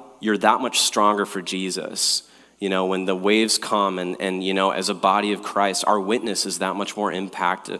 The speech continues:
impactful when we're unified.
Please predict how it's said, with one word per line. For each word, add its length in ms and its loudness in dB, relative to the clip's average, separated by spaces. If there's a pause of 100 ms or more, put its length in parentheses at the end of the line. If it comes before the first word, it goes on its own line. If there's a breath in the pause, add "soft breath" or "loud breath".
(100)
impactful 840 -2 (360 soft breath)
when 180 0
we're 140 0
unified. 680 -4